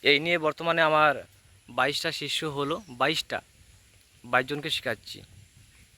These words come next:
তো আপনারা যদি শিখতে চান, তাহলে আমার সঙ্গে WhatsApp-এ যোগাযোগ করবেন। আমার WhatsApp নম্বর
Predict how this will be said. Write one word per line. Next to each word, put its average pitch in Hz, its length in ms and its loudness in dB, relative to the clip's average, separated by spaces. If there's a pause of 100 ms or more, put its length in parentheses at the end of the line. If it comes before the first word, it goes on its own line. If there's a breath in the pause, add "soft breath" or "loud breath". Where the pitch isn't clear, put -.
(420 soft breath)
তো - 80 -2
আপনারা 135 300 0
যদি 147 180 -2
শিখতে 151 340 -6
চান, 123 300 0
তাহলে 120 220 -4
আমার 127 180 -2
সঙ্গে 131 200 -8
WhatsApp-এ 143 500 0
যোগাযোগ 127 320 -6
করবেন। 107 340 -6
আমার 113 160 -6
WhatsApp 123 420 -4
নম্বর 165 420 2